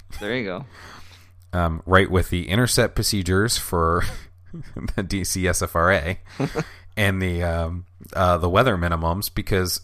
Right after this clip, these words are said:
Speaker 2: I always get 'em confused. Um,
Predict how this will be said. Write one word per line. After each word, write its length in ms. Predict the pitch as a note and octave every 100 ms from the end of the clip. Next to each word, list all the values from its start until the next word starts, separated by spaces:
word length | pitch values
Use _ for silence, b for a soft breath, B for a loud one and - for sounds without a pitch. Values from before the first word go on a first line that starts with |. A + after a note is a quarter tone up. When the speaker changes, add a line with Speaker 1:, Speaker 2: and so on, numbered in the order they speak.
| -
Speaker 2:
I 180 | G#2+ A2
always 260 | G#2+ E2 D#2
get 140 | D#2
'em 80 | D2
confused. 560 | D#2 D2 C#2+ D2 - - - - - - - - B B B B - - - -
Um, 380 | F2 F2 D#2+ D#2+